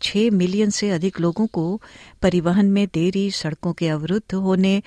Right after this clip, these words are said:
और अचानक बाढ़ आने की चेतावनी दी जा रही है। नेपियन बांध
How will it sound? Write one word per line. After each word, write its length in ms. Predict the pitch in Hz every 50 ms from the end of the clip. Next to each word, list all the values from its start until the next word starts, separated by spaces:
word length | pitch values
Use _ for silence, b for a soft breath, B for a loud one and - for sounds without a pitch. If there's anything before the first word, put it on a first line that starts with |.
| B B B B B B B
और 140 | - 208 208
अचानक 560 | - - 196 - - 233 220 233 247 269 - 196
बाढ़ 220 | 185 185 190 196
आने 260 | 190 175 165 175 190 180
की 180 | - 180 185
चेतावनी 600 | 196 - - 165 - - - 175 160 165 165 160
दी 140 | 151 160 151
जा 180 | - 160 147 151
रही 280 | 151 156 147 165 156
है। 300 | 147 160 - 147 147 - - B B B B B B B B B B B B -
नेपियन 460 | 185 180 180 - 170 165 165 165 156
बांध 340 | 147 160 160 175 190 208